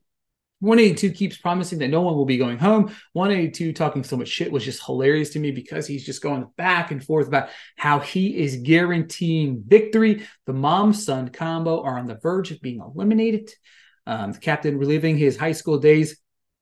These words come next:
One shot to win the game. This dude reminds me of LeVar Ball. Like, his mannerisms, the way he talks, it was just insane.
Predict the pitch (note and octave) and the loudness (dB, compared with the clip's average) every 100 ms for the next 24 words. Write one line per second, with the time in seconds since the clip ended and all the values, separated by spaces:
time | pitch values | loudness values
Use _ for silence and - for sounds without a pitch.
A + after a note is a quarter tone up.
0 | _ - C3 F#3 F#3+ G#3+ G3 F3+ F#3 E3 | _ -6 0 0 4 2 4 0 0 -2
1 | F#3 F#3+ E3+ - G3 D#3 C3+ C#3 D#3+ E3 | 0 0 -2 0 0 0 -2 -2 -2 0
2 | D#3+ A#2 B2 A#2 A#2 A2+ G2+ E2+ C#3+ C3 | 0 -2 -4 -6 -6 -4 -6 -6 -6 -4
3 | D3+ C3+ - D3 F3 F3+ F3 F3 E3 D#3 | -6 -6 -8 -4 0 2 2 0 0 -2
4 | C3+ A#2+ A#2+ - F3+ F3 E3+ - B2+ A#2 | -4 -6 -6 -6 4 4 4 -2 -8 -8
5 | A#2+ - A#2+ A#2+ - - C#3 C3+ G2+ | -10 -8 -8 -10 -14 -10 -6 -6 -8